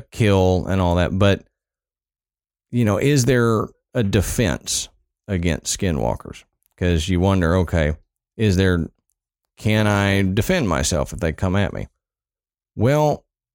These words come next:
yes and no. I mean, the,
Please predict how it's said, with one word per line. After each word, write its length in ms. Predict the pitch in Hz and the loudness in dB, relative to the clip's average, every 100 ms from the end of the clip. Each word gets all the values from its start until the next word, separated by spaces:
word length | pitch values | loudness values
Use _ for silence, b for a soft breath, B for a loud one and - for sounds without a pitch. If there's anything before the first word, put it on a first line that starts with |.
| _ _ _ _ _ _ _ - | _ _ _ _ _ _ _ -4
yes 360 | 107 117 110 | 0 2 2
and 180 | 113 95 | 0 0
no. 340 | 80 50 - - _ _ _ - | 0 -2 -8 -14 _ _ _ -6
I 100 | 98 | -2
mean, 240 | 101 95 | 0 2
the, 200 | 107 107 | 2 2